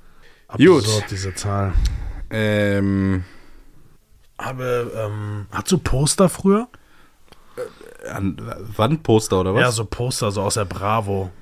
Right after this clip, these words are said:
Speaker 2: Oder hast du dir früher Zei-, gab's eine Zeitschrift, die du dir früher immer gekauft hast, jede Woche?
Speaker 1: Äh,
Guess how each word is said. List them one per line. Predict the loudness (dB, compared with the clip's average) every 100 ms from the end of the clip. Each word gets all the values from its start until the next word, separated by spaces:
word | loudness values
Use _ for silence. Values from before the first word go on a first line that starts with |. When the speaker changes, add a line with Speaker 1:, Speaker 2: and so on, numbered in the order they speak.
| -12
Speaker 2:
Oder | -4 -2
hast | 0
du | 0 0
dir | 0 -4
früher | -4 -4
Zei-, | -2 -4
gab's | -2 -4 -2 -4
eine | -4
Zeitschrift, | -2 -4 -4 -4 -6 -8 -8 -4
die |
du | -4
dir | -2 -6
früher | -4 -4 -2
immer | -4 -4
gekauft | -6 -8 -6
hast, | -6
jede | -4 -4
Woche? | -4 -6 -8 _ _ -14 -4
Speaker 1:
Äh, | -2 0 -2 -2 -2 -2 -2 -2 -4 -4